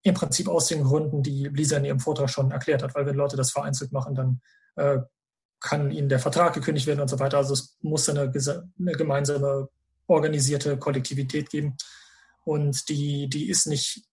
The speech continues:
grundsätzlich überall vorhanden und deswegen sind auch diese großen Zahlen von Leuten, die jetzt keine Miete zahlen, nicht eine,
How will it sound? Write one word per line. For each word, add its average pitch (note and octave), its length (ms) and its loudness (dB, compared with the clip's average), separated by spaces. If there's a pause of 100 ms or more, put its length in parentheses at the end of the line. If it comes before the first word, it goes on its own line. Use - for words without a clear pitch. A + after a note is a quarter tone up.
(340)
grundsätzlich D#3+ 600 0
überall D3 280 2
vorhanden D3+ 360 -4
und C#3 160 -2
deswegen D3 280 -2
sind D3 160 0
auch C#3+ 80 -2
diese C3+ 220 -2
großen D3 400 -4
Zahlen C#3 580 -2 (280)
von D3 180 0
Leuten, C#3 320 2
die C#3+ 280 -4
jetzt C#3+ 200 -2
keine D3 200 -4
Miete D3 220 -2
zahlen, C#3+ 360 -4 (160)
nicht E3 200 -2
eine, C#3+ 280 -2